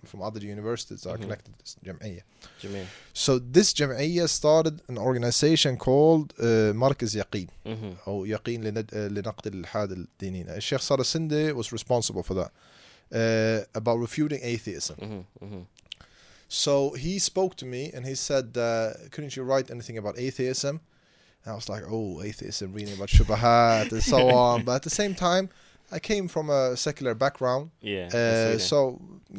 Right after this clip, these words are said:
Speaker 1: yeah, so I have been exposed to these kind of shubahat before. Uh,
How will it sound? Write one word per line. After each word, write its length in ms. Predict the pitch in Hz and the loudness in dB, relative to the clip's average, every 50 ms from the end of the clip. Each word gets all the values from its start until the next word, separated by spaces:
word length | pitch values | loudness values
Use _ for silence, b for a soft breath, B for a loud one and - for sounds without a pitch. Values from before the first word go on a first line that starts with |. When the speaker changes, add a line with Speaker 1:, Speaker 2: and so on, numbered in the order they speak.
| 170 | 0
Speaker 1:
yeah, 160 | 175 165 160 147 | 0 0 0 -2
so 160 | - - 165 156 143 131 - 135 | -2 -2 -2 -2 -2 -2 0 0
I 20 | 139 156 165 | 4 6 6
have 140 | 170 160 147 | 6 6 4
been 120 | 160 151 | 0 -2
exposed 540 | 139 135 - - - 180 180 170 143 - - | 2 0 0 4 6 6 6 6 4 2 -4
to 60 | 139 | -4
these 200 | 127 127 123 110 - - | -4 -2 -2 -2 -2 -4
kind 100 | 127 117 | -4 -4
of 60 | 113 107 | -4 -6
shubahat 460 | - 123 104 104 104 110 120 120 120 | -8 -6 -4 -2 0 0 0 0 0
before. 400 | 113 101 - - 127 113 117 123 b b b b b b b b b b b b b _ - | -4 -6 -2 0 2 4 4 2 b b b b b b b b b b b b b _ 4
Uh, 380 | 117 123 120 120 117 113 110 | 6 8 8 8 8 8 6